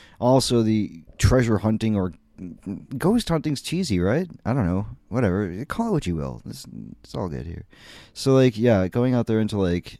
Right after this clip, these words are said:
you know, and s-, seeing what the landscape has to offer. And s-, I think a, a way I put it better on a <laughs> different version of the show, uh,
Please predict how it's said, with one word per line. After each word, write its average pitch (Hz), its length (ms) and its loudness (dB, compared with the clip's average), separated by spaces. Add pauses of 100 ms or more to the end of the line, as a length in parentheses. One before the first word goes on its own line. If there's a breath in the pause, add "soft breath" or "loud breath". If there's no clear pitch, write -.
you 143 100 -4
know, 87 140 -2
and 98 180 -6 (220)
s-, - 200 -8
seeing 143 300 -2
what - 80 0
the - 80 -6
landscape 110 540 -2
has 80 260 -2
to - 80 -10
offer. 82 520 -8 (600 soft breath)
And 80 400 -6 (680)
s-, - 220 -10
I 98 100 -2
think 143 200 -8
a, 131 120 -2 (200)
a 92 100 -4
way 92 260 0
I 85 60 0
put 85 180 -2
it 76 120 -6
better 82 280 -4
on 76 140 -6
a 71 160 -8 (260)
<laughs> 107 220 -4 (580 loud breath)
different 110 360 0
version 98 480 0
of 85 80 -2
the 82 120 -2
show, 80 680 -4
uh, 64 340 -6